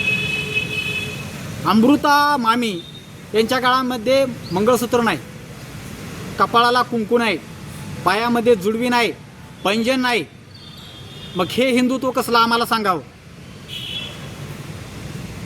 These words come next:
जे आपण बघतोय की बरेचसे जे स्वतःला उच्चवर्णीय समजतात, त्या उच्चवर्णीयांचे जावाई मुस्लिम आहेत. मग हे लव्ह जिहाद नाही का?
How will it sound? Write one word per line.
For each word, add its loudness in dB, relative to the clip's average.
जे 2
आपण 2
बघतोय 4
की 6
बरेचसे 4
जे 4
स्वतःला 4
उच्चवर्णीय 4
समजतात, 0
त्या 4
उच्चवर्णीयांचे 2
जावाई 4
मुस्लिम -2
आहेत. 2
मग 4
हे 2
लव्ह 4
जिहाद 0
नाही -2
का? -2